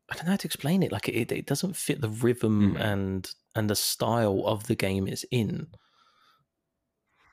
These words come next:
Speaker 2: I mean, I would definitely say that the Midas River and the,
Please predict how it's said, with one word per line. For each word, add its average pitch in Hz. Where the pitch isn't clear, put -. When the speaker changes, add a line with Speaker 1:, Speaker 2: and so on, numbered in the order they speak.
Speaker 2:
I 135
mean, 147
I 117
would 139
definitely 135
say 76
that 71
the 73
Midas 95
River 80
and 78
the, 73